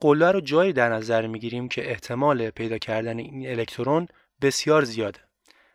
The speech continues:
مثلاً از ده باری که ممکنه من دنبال این الکترون بگردم، نه بارش رو در قله پیدا می‌کنم.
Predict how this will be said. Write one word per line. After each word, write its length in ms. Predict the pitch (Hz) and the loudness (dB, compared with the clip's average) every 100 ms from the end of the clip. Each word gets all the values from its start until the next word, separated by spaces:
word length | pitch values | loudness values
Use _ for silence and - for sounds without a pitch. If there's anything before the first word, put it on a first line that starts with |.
| _ _ | _ _
مثلاً 400 | 110 - 117 131 | -4 2 4 2
از 140 | 117 - | 0 -2
ده 240 | 123 107 104 | 4 4 4
باری 240 | 131 147 | 2 0
که 100 | 123 | -2
ممکنه 320 | 113 110 113 | -8 -6 -2
من 160 | 110 113 | -2 -2
دنبال 320 | 113 110 113 | -2 -2 -2
این 200 | 117 113 | -4 -6
الکترون 300 | 110 113 110 | -6 -6 -6
بگردم، 560 | 110 110 120 160 143 175 | -4 -2 0 0 0 -6
نه 80 | 175 | -2
بارش 280 | 170 170 170 | 2 2 2
رو 120 | 143 | 0
در 200 | 120 113 | 0 0
قله 400 | - 117 120 156 | -2 -2 0 0
پیدا 300 | 127 113 104 | -2 -2 -4
می‌کنم. 380 | 101 - - | -6 -12 -12